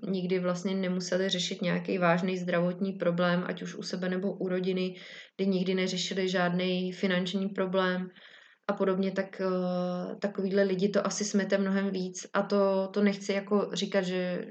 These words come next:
že by to bylo špatně, naopak máte krásný život, buďte za to rádi, ale pak si reálně promítněte, jestli vám za to teda nějaký neúspěch na nějaký soutěži stojí, jo, za nějaký špatný pocity. Nemyslím si, že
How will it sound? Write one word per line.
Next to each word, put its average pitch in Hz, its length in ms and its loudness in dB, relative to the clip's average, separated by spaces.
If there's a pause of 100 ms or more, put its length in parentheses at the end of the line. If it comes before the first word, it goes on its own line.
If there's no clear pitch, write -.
(180)
že 190 100 -6
by 175 100 -4
to 185 80 -2
bylo 190 180 0
špatně, 190 400 -4
naopak 180 340 -2
máte 185 240 0
krásný 190 460 -2
život, 185 280 -2
buďte 180 300 -6
za 180 120 -2
to 202 140 -2
rádi, 185 520 2 (360)
ale 196 180 6
pak 196 180 4
si - 160 2
reálně 185 380 4
promítněte, 180 800 0
jestli 180 300 2
vám 180 200 2
za 175 100 -2
to 180 120 -6
teda 175 380 2
nějaký 175 360 0
neúspěch 170 420 -4
na 160 60 -2
nějaký 165 280 -6
soutěži 175 440 -4
stojí, 175 500 0 (300)
jo, 190 280 0
za 180 180 -2
nějaký 175 300 0
špatný 185 420 -2
pocity. 175 540 -4 (160)
Nemyslím 180 380 -2
si, 185 200 -4
že 175 440 0